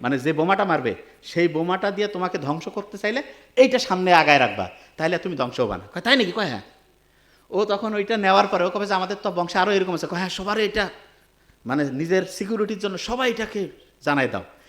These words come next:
এরকম করে ওই এলাকার যত লক্ষ লক্ষ কোটি কোটি ব্যাকটেরিয়া আছে, সবাই জানলো না? জানার পরে, মনে করেন, ওই ব্যাকটেরিয়া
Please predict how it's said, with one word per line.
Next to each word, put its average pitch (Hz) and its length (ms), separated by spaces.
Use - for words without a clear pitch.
এরকম 196 240
করে 208 540
ওই 208 260
এলাকার 180 480
যত 175 220
লক্ষ 180 280
লক্ষ 185 220
কোটি 175 220
কোটি 170 200
ব্যাকটেরিয়া 160 380
আছে, - 80
সবাই 180 220
জানলো 190 240
না? 269 100
জানার 214 300
পরে, 226 180
মনে 214 180
করেন, 214 180
ওই 214 180
ব্যাকটেরিয়া 202 560